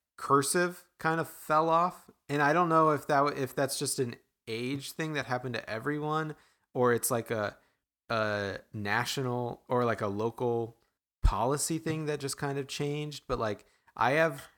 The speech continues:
memories of doing the Pledge of Allegiance, like, every day in school for, like,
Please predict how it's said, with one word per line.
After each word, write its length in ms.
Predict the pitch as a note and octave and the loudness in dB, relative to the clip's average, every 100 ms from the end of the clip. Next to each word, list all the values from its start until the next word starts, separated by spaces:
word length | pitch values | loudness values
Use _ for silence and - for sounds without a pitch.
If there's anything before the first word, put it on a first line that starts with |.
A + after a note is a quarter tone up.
| - - | -20 -8
memories 920 | B2+ A#2 A#2+ C3+ D3+ E3 F3 - - - | -4 0 0 0 -2 -6 -8 -14 -14 -2
of 320 | C3 A#2+ G#2+ | -2 -2 -4
doing 400 | B2+ C3+ C3+ B2+ | -2 0 -2 -4
the 80 | A#2 | -6
Pledge 500 | - - A#2+ A#2+ C3 | -6 -4 -2 -2 -2
of 80 | |
Allegiance, 720 | B2 A2 B2 B2 B2+ B2+ - - | -2 -2 -2 -2 -4 -4 -8 -6
like, 180 | A#2+ - | -6 -4
every 260 | A2+ B2 | -4 -4
day 240 | A#2+ A2+ A#2+ | -2 -2 -2
in 140 | B2 | -4
school 560 | A#2 - B2+ C#3+ D3+ - _ _ _ _ | -6 -4 -2 -2 -6 -10 _ _ _ _
for, 200 | - D3+ | -2 0
like, 400 | C#3 B2+ B2 - | 2 0 -4 -12